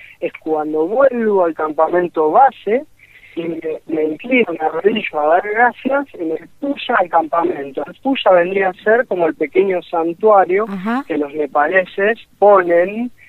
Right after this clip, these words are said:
Speaker 1: en el campo base y donde se hacen todas las plegarias,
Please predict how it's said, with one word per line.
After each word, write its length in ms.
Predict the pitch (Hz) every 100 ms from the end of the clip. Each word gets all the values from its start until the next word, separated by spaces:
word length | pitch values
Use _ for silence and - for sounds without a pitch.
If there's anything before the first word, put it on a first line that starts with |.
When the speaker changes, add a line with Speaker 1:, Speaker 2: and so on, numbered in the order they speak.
| -
Speaker 1:
en 100 | 143
el 80 | 151
campo 460 | 160 175 175 180 202
base 440 | 220 190 - 240
y 100 | 202
donde 300 | 160 151 147
se 100 | -
hacen 320 | 185 - 175 160
todas 300 | 185 175 160
las 120 | -
plegarias, 680 | - 143 151 175 175 175 165